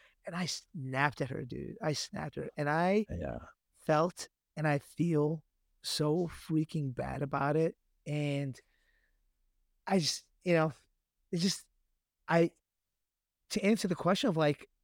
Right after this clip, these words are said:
Speaker 1: what does burnout to me look like as a parent when in parenting is, like,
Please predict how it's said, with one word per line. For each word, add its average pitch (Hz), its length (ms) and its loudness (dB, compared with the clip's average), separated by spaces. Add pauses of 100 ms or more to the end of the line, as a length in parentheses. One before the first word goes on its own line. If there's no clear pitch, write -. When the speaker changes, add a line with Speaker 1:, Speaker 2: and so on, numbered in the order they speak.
(180)
Speaker 1:
what 143 200 2
does 170 140 0 (280)
burnout 156 280 4
to 170 100 -2
me 156 240 2
look 196 220 2
like 254 300 2
as 156 100 0
a 160 60 -2
parent 196 380 2 (140)
when 151 340 -2 (100)
in 160 160 0
parenting 180 520 0
is, 147 140 0
like, 156 280 -2